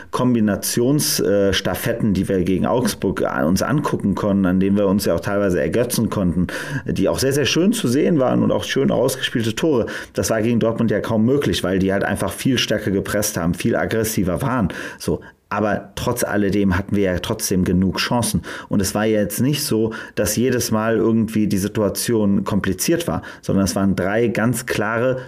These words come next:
normale Abschlusssituationen, wo man einfach mindestens einen reinmachen muss. Und dann geht man mit einem eins zu zwei in die Halbzeit und dann ist das ein offenes Spiel. So, so geht man mit einem null zu zwei in der Halbzeit. Der Trainer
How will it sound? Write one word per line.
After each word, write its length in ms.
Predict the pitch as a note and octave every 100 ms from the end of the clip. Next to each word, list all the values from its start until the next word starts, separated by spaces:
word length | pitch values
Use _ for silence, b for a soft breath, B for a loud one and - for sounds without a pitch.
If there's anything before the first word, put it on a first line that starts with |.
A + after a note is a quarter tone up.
| -
normale 540 | F#2 F#2 G#2 A#2+ -
Abschlusssituationen, 1120 | A#2+ - - G#2+ G#2 - F2+ E2+ - G2+ B2 B B -
wo 120 | F3+
man 160 | A3+ F#3
einfach 260 | C3+ D3
mindestens 840 | C3 A2+ E3+ D#4+ D#4+ D4 C4 B3+ - -
einen 480 | - G2 G#2 D#3+ F3 -
reinmachen 560 | E2+ E2+ F#2 F2+ - C3+
muss. 220 | E3 D#3+
Und 80 | G2+
dann 200 | B2+ B2
geht 200 | C3 B2+
man 120 | C3+
mit 120 | C#3
einem 100 | B2
eins 280 | - C3+ -
zu 100 | C3+
zwei 280 | - C#3+ C3
in 120 | A#2+
die 100 | G#2
Halbzeit 560 | C#3 - - B2+ F3 - B B B B B B -
und 160 | C3+
dann 80 | C#3+
ist 100 | C#3+
das 140 | D#3
ein 60 | C#3+
offenes 340 | C#3 F3 D3+
Spiel. 420 | - - F3+ - - - _ _ _ _ _ -
So, 320 | G#2+ - - -
so 180 | - A#2+
geht 180 | C3 C3+
man 120 | C3
mit 120 | A2
einem 100 | G#2+
null 180 | A2 A2
zu 120 | A2
zwei 300 | F#2+ A#2+ B2+
in 60 | C#3
der 100 | C#3+
Halbzeit. 500 | E3 E3+ G3+ G3+ - - - _ _ _ _ A#2
Der 120 | -
Trainer 520 | - C3+ B2 A#2